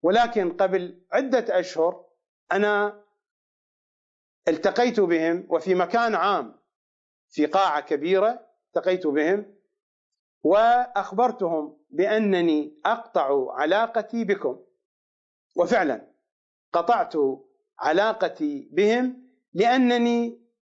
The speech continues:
لا أريد أن أحمل الآخرين أخطائي. أنا رجل خطاء كبقية البشر، أخطأ في قولي وأخطأ في فعلي وأخطأ في تصرفاتي وفي كل شيء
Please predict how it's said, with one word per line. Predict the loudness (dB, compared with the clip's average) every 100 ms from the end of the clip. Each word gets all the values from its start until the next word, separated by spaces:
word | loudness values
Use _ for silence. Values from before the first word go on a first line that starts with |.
| _ _
لا | 2 4 4
أريد | 2 -2 -6 -14 _ _ _ -6
أن | -4 -4
أحمل | -4 0 2 2 0
الآخرين | -2 -4 -4 -2 0 0 0
أخطائي. | -4 -4 -2 -2 -6 -18 _ _ _ _ _ _ _
أنا | 2 4 2
رجل | 2 0 -2
خطاء | -2 -2 0 -2 -4 _ -4
كبقية | -2 0 0 0 0
البشر، | -2 -4 -8 -16 _ _ _ _ _ _ -2
أخطأ | -2 -2 -2 0 0 -2
في | -2 -2
قولي | 0 0 0 -2 -8 -12 _ _ _ _ _ _ _
وأخطأ | 0 0 -2 -4 0 0 0
في | -2 0
فعلي | 0 0 -2 -4 -8 _ _ _ _ _
وأخطأ | 0 0 0 0 0
في | 0 -2
تصرفاتي | -2 -2 0 -2 0 0 0 -2 -2
وفي | -2 -2
كل | -2 -2 -2
شيء | -6 -6